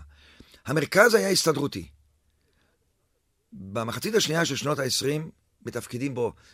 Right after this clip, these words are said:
שלושה אנשים בשם יוסף הכט, שאול אביגור, שאול מאירוב וחיים שטורמן, כשהוא איש ותיק של השומר. חיים שטורמן לא רוצה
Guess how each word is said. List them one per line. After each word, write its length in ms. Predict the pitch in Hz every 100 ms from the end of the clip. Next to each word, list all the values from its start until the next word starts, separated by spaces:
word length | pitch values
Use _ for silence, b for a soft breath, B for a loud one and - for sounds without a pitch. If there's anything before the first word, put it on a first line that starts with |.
| B
שלושה 340 | 95 98 135
אנשים 380 | 117 - 120 110 - _ -
בשם 400 | 110 - 131 113 90 B B B
יוסף 320 | 90 90 135 120
הכט, 280 | 107 - - b b b
שאול 300 | - 101 139
אביגור, 420 | 127 113 120 87 - _ _ -
שאול 280 | - 98 117
מאירוב 460 | 117 120 95 82 - b b b
וחיים 440 | 85 90 - 135 123
שטורמן, 460 | - 139 107 95 98 B B B B -
כשהוא 920 | 95 - 101 90 - - _ - 104
איש 280 | 120 - 95
ותיק 240 | 101 117
של 140 | - 101
השומר. 360 | 101 117 113
חיים 220 | 95 139 151
שטורמן 280 | 143 139
לא 60 | 127
רוצה 300 | 123 - 104